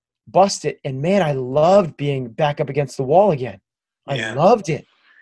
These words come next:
Speaker 2: Yeah.
Speaker 1: Also because, like, you, me, who've been around a little bit, we've kind of diversified. Like, there's a lot of different things that, like, you know, you have your family that I know you care so much about, you know,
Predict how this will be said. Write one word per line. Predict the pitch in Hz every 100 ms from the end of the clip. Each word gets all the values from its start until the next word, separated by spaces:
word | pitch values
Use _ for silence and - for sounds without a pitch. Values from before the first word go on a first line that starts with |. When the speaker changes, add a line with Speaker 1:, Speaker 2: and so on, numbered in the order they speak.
| _ _
Speaker 2:
Yeah. | 117 117 113
Speaker 1:
Also | - 381
because, | 285 - 202
like, | 170 156 - _
you, | 135 185 220 185
me, | 156 185 190 160 147 _ _ _ _ _ _
who've | - 165
been | 180
around | 160 190
a | 190
little | 151
bit, | 143 147
we've | 143
kind | 160 151
of |
diversified. | 143 127 180 185 147 135 135 139
Like, | 139 _ _ _
there's | 185
a | 180
lot | 160 185 202
of | 180
different | 185 180 170
things | 233 240 170
that, | 139 147
like, | 139 135 _ _ _ _ _ _
you | 147
know, | 151
you | - 143
have | 156
your | 180
family | - 196 214 226 147
that | 139 135
I | 143
know | 147
you | 156 147
care | - 165 143
so | - 180
much | 190 -
about, | 139 123 -
you |
know, | 127